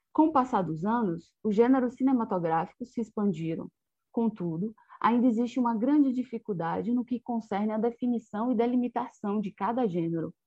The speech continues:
para os filmes produzidos contemporaneamente,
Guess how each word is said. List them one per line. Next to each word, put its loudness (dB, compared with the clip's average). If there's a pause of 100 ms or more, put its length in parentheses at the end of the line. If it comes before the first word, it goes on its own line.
(320)
para 6
os 2
filmes 0
produzidos 0
contemporaneamente, -2